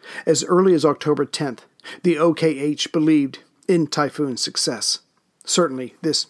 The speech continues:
opening phase. The Russians would react slowly, clumsily. The panzers would get in behind them, and just like since late June, the enemy would be surrounded and destroyed.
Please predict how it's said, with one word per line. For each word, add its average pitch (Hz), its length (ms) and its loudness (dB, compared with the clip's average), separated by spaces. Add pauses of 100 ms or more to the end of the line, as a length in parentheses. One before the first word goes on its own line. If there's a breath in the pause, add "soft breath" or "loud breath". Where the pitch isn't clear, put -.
opening 143 360 -2
phase. - 420 -10 (640 loud breath)
The 170 100 4
Russians 156 540 4 (220 loud breath)
would 160 160 4
react 143 420 2
slowly, 131 580 -4 (500)
clumsily. 120 640 -2 (420 loud breath)
The 160 100 2
panzers 156 420 0
would 143 160 0
get 151 180 2
in 156 100 2
behind 143 420 -2
them, 123 260 -8 (360)
and 156 180 0
just 151 320 0
like 151 400 -2
since - 400 -2
late 151 220 0
June, 127 440 0 (360 loud breath)
the 170 200 2
enemy 151 520 0
would 151 160 -2
be 135 280 -2
surrounded 143 680 -2 (500)
and 139 160 -2
destroyed. 113 540 -6